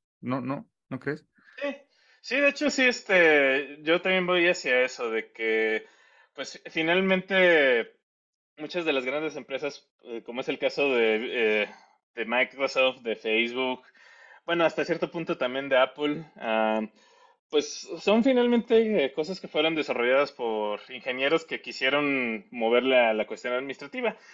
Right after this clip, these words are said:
Speaker 2: pero
Speaker 1: Mm.
Speaker 2: también hay que recalcar que esto no es algo que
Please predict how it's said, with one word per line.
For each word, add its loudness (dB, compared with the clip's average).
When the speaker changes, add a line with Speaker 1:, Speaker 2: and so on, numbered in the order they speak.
Speaker 2:
pero 6
Speaker 1:
Mm. -
Speaker 2:
también 0
hay 0
que 4
recalcar -2
que -6
esto -12
no -6
es -10
algo 2
que -8